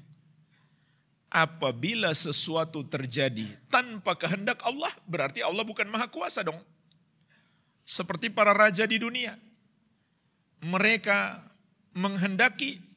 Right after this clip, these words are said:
tapi belum tentu terjadi. Bahkan, rakyatnya melakukan tidak sesuai dengan kehendak mereka. Karena mereka adalah raja-raja yang lemah.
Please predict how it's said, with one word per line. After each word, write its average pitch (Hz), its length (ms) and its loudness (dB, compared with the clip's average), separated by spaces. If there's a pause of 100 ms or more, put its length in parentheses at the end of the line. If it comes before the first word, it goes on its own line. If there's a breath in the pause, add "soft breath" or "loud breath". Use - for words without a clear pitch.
(160)
tapi 202 320 2
belum 170 400 0
tentu 165 240 -2
terjadi. 131 560 -2 (3000)
Bahkan, 170 480 4 (500)
rakyatnya 247 680 6
melakukan 240 640 0 (180)
tidak 226 300 2
sesuai 220 400 4
dengan 190 340 0
kehendak 170 540 0
mereka. 139 400 -2 (400)
Karena 202 240 -4
mereka 226 340 0
adalah 226 220 0
raja-raja 214 680 4
yang 226 140 2
lemah. 277 320 0